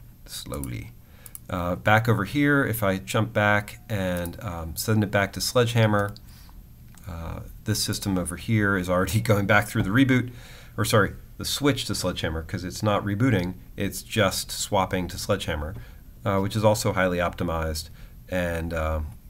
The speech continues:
will boot very quickly as well. So in this case, we're showing, I went to core O S, I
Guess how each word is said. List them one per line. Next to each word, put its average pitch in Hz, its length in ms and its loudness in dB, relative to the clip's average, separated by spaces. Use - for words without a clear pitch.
will 87 140 -4
boot 82 240 -6
very 78 180 -4
quickly 71 540 -10
as 82 160 -10
well. 90 300 0
So - 140 2
in 147 60 8
this 170 140 6
case, 156 340 -2
we're 120 100 -2
showing, 123 680 6
I 110 80 0
went 131 220 6
to - 40 -4
core 143 200 8
O 104 80 10
S, - 320 2
I 98 100 -4